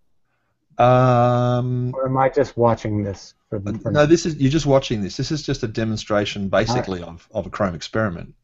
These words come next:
Speaker 2: 'Cause
Speaker 1: So
Speaker 2: that
Speaker 1: you
Speaker 2: would
Speaker 1: see
Speaker 2: be very
Speaker 1: down
Speaker 2: nice.
Speaker 1: in the, down in the bottom corner there. I wonder if I click on that. Oh yeah, if I click on that, it swaps places. So now you're seeing, this is what the artist is seeing as they're wearing the three sixty headset. So they're actually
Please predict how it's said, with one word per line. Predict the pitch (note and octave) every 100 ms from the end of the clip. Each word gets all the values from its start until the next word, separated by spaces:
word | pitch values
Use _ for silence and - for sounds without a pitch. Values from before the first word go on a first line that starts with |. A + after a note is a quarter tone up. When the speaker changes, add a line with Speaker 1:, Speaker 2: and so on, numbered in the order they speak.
| _ _ - - -
Speaker 2:
'Cause | - C3
Speaker 1:
So |
Speaker 2:
that | F3+
Speaker 1:
you | E3+
Speaker 2:
would | C3+
Speaker 1:
see |
Speaker 2:
be | B2
very | A#2+ A2
Speaker 1:
down | G#2+ E3
Speaker 2:
nice. |
Speaker 1:
in | C#3
the, | A#2+ A2+
down | C#3+
in | C3+
the |
bottom | A#2 A2+ G2+
corner | - D#3+ A2
there. | E2+ B2
I |
wonder | C#3 B2+
if |
I | -
click | - A2+ F#2
on |
that. | E2+
Oh | F2+ B2+
yeah, | C3+ F#2+ F2+
if | -
I |
click | - E3+
on | A2
that, | G2 F#2+
it |
swaps | - - -
places. | - B2+ B2+ - - _ - - -
So | C3
now | B2+ D#3
you're | F#3 D#3+
seeing, | - B2+ A#2+
this | E3+
is | G#3+ D#3+
what | D3+
the | A#2+ -
artist | G#2+ B2+ D#3+ -
is | C#3+ -
seeing | C#3 E3+
as | A#2+ -
they're | G#2+
wearing | G2 G2+ A2+ B2+
the | A#2
three | - A2+
sixty | A2+ A2+ -
headset. | G2+ A2 - F2 _ _ _ _ _
So | - C3+
they're | C#3
actually | D3+ - B2+